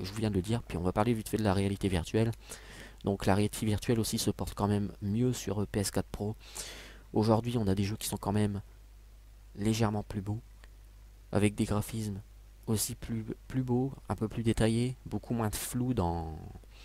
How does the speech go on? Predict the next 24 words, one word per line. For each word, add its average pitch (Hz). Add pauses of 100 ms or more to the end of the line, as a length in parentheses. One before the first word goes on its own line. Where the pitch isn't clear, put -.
(360)
dans 90
l'image, 107 (200)
et 90
une 90
plus -
belle 104
profondeur 95
aussi 90
de 90
l'image, 90
une 78
plus -
grande 104
profondeur. 98 (1120)
Et 113
ça, 107
c'est 101
pas 104
non 101
plus -
négligeable. 95 (880)
Donc 110
voilà, 107 (320)
euh, 92